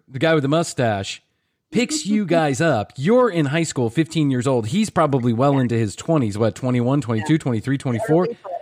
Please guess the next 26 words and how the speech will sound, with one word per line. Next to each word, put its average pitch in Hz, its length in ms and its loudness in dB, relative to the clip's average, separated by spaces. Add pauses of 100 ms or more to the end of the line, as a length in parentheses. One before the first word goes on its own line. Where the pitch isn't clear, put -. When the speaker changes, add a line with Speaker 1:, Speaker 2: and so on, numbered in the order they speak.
(240)
Speaker 1:
Yeah, 160 260 2
Speaker 2:
Yeah, 151 140 -8
Speaker 1:
you 196 60 0
Speaker 2:
yeah. 226 60 0
Speaker 1:
got 240 120 2
an 147 80 -2
apartment. 120 640 0
You're, 214 460 0 (120)
you're 202 320 4
doing 208 280 4
okay 170 280 2
for 147 120 -6
Speaker 2:
I'm 127 40 0
Speaker 1:
yourself. 110 300 -2
Speaker 2:
with 587 260 -6 (380)
a - 60 -20
girlfriend, 269 640 0
but 240 140 -2
I 226 120 -4
know 254 440 2
that 254 180 -4
he's 226 320 -2
dating 214 460 0
my 175 160 0
friend. 147 640 -2 (140)
So 175 920 2